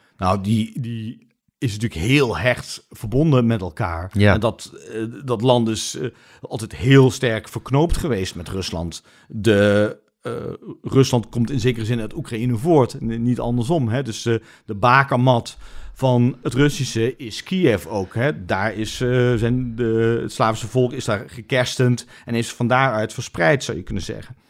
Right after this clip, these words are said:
Speaker 1: Ehm, eh, dus, eh, ehm, eh, deels is dat, hè, eh, ehm, ja, ik kan het niet uit mijn mond krijgen om te zeggen dat Poetin deels gelijk heeft, maar, eh, ehm,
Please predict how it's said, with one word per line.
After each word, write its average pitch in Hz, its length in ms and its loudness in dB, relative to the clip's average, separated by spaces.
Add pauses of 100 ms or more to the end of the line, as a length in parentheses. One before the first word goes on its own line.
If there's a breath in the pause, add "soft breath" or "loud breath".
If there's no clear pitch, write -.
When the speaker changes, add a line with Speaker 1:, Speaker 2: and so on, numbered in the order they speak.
(380 soft breath)
Speaker 1:
Ehm, 123 720 4 (720)
eh, 98 100 -10 (100)
dus, - 360 2
eh, 117 500 -4
ehm, 113 120 -4 (320)
eh, 123 100 -6 (380)
deels 147 480 6
is 202 240 0
dat, - 380 -4
hè, 147 240 2
eh, 123 520 6 (400 loud breath)
ehm, 113 720 2 (220)
ja, 92 160 -10 (260)
ik 80 180 -18 (720)
kan 120 140 -4
het 107 80 -6
niet 120 80 0
uit 113 100 0
mijn 117 120 0
mond 127 260 4
krijgen 113 220 2
om 117 60 0
te 113 60 0
zeggen 113 200 0
dat 113 160 -2
Poetin 113 380 0
deels 131 320 6
gelijk 131 400 0
heeft, 120 240 -2 (220 loud breath)
maar, 117 680 2
eh, 120 540 0
ehm, 113 320 -2